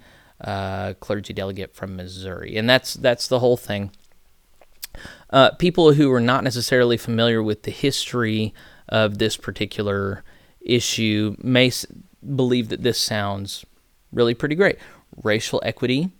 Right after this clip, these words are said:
um, sounds excellent. I, I think everybody's on, well, if you're not on board with that, you are a racist, and that is not good. Even so, um, this is, uh, a problematic resolution for me. So, um, before we get into the substance of that, just wanna remind everybody, um,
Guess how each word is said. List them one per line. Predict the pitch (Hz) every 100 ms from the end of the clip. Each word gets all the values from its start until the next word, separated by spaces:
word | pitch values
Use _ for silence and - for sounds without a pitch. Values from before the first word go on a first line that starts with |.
| _ _ _ _
um, | 110 104 104 104 -
sounds | - 139 139 143 - - _ _ _
excellent. | - - - 101 -
I, | 110 - -
I | 107
think | 131 117
everybody's | 120 120 113 110 113
on, | 101 113
well, | 120 113
if | -
you're |
not | 123 131
on | 110 104
board | 104 101
with | 101
that, | 104 104 - 113
you | 107 98
are | 98
a | 98
racist, | 95 101 101 - - - -
and | 101 95
that | 92
is | 98 -
not | 98 -
good. | 95 - - - - - - - - -
Even | - 202 190
so, | - 160 156 160
um, | 143 143 131 123 139
this | 160 -
is, | 185 180 185
uh, | 170 165 160
a |
problematic | 147 175 175 170 160 156 170
resolution | 147 147 143 143 - 104
for | - 98
me. | 92
So, | 95 - 123 117
um, | - 120 117
before | - 170
we | 151
get | 139 131
into | 127 -
the | 117
substance | - 143 123 - 131 -
of | 113
that, | 117
just | 131 127
wanna | 135 117
remind | 110 110 120 120
everybody, | 110 107 101 104 104 110
um, | 123 110 104 101